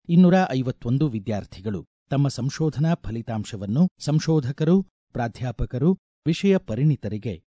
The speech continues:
ಒಟ್ಟು ಮೂವತ್ತೊಂಬತ್ತು ಮೌಖಿಕ ಮತ್ತು ಇನ್ನೂರ ಹನ್ನೆರಡು ಗೋಡೆ ಚಿತ್ರಗಳ ಮೂಲಕ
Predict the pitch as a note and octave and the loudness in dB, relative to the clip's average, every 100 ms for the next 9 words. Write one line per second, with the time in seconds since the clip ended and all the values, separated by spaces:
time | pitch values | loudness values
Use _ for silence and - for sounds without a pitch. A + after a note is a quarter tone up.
0 | _ _ _ E3+ - F#3+ F3+ C#3+ C#3+ C#3+ | _ _ _ 0 4 4 6 4 0 -2
1 | C3 C3+ - E3 C3 A2 - A#2 - C3+ | -4 -4 0 2 2 -2 -6 -14 -6 -4
2 | F3 _ _ _ - C#3+ D3 C#3+ D3+ F3 | -4 _ _ _ -6 -4 -4 0 4 6
3 | F3+ F3+ C3+ C3+ B2 C#3 C#3+ G#2+ A2+ D#3 | 4 2 0 -2 0 -2 -2 -4 -2 -2
4 | E3 C#3+ - G#2 G#2 F#2+ G2 G#2 | -4 -8 -8 -6 -4 -4 -4 -6